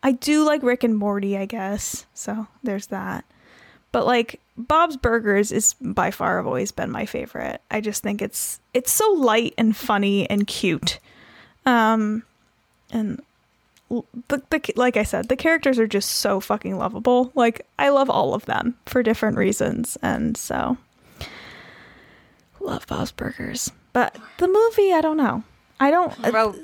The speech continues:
Speaker 2: really?
Speaker 1: they do have episodes that are very musical heavy, and that's never been my thing.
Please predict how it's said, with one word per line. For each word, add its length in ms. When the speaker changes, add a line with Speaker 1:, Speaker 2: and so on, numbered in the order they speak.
Speaker 2:
really? 340
Speaker 1:
they 160
do 220
have 280
episodes 580
that 140
are 120
very 320
musical 640
heavy, 420
and 140
that's 220
never 260
been 200
my 160
thing. 360